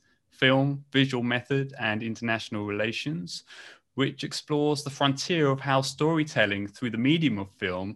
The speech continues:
can open up new vistas for I R scholarship, which often does remain quite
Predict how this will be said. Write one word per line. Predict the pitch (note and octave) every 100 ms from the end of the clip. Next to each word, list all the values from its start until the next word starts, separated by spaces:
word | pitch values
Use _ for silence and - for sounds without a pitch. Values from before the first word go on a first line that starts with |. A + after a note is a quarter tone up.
| - - - _ _
can | - C3+
open | C3+ C3
up | C3
new | C3 C#3+
vistas | C3+ C3+ C#3 B2+
for | -
I | B2 B2+ C3
R | B2
scholarship, | - C#3 D3 G3 G3+ - - _ _ _ _ _ _ _ _
which | C3 D3+ D3
often | F3 F3 F3+ E3+
does | C3+ C3+ C#3
remain | C3+ A#2+ C3
quite | - A2+ C3 -